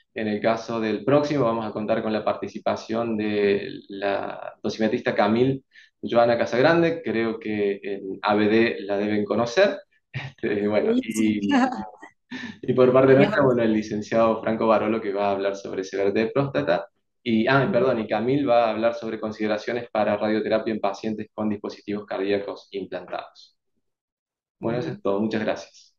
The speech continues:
Speaker 2: Primeiramente, gostaria de agradecer você, Fabiel, por ter aceitado o, o convite de dar essa aula aqui pra gente, pra todos os dosimetristas do Brasil.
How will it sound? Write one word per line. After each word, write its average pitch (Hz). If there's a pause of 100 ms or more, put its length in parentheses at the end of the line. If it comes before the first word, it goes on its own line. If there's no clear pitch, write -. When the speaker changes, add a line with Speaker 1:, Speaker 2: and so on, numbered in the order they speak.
(560)
Speaker 2:
Primeiramente, 226
gostaria 226
de 220
agradecer 214
você, 214
Fabiel, 226
por 214
ter 220
aceitado 208
o, 190
o 185
convite 220 (300)
de 190
dar 196
essa 202
aula 190
aqui 202
pra 196
gente, 185
pra 202
todos 196
os 175
dosimetristas 180
do 165
Brasil. 175